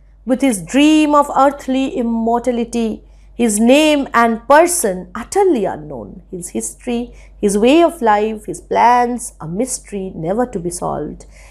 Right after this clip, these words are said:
his death and his existence equally a doubt.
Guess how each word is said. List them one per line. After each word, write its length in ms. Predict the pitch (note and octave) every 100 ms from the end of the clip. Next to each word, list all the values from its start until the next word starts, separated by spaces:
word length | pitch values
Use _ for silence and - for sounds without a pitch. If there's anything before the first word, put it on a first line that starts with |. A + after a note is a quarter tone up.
| -
his 300 | - F#4 C4
death 460 | - C#4+ D4 D4 - _ _
and 160 | G#3 G#3
his 200 | B3+ E4+
existence 880 | D#4 G#3 A#3 A3+ - F#3+ F#3 F#3+ - _ _ F3+
equally 480 | A#3 A#3 C4+ A3
a 80 | E3
doubt. 640 | D#3 F#3 A3+ A3 E3+ -